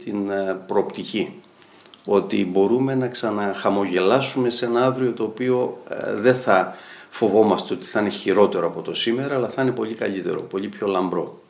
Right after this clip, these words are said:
Και αυτό το, το οφείλουμε και στις, στις νεότερες γενιές, τα παιδιά μας, τα οποία είναι τα μεγάλα θύματα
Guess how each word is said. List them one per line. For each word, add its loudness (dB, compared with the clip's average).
Και -4
αυτό -2
το, -2
το 0
οφείλουμε -2
και -6
στις, -2
στις -10
νεότερες 2
γενιές, -4
τα -4
παιδιά 2
μας, -4
τα -8
οποία -6
είναι -4
τα -4
μεγάλα 0
θύματα -4